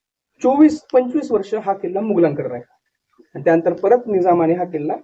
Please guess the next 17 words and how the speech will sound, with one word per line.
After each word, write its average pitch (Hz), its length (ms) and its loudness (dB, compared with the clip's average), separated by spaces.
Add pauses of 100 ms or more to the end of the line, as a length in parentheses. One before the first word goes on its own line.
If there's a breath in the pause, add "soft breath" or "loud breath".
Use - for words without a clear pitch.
(140)
जिंकून 202 300 0
घेतला 156 300 0
अहमदनगरच्या 165 640 0
निजामशाही. 196 420 -2 (580)
आता 196 180 2
आपण 190 180 2
मगाशी 196 340 2
आलो 190 160 2
करमाळ्यावरून, 185 600 0 (500)
करमाळ्यावरून 254 720 4 (140)
नगर 196 300 2 (360)
फक्त 170 220 -4
शंभर 202 260 -2
किलोमीटरवर, - 440 -14 (1120)
आणि 151 100 -8
परंड्यावरून 208 600 0
नगर 214 200 0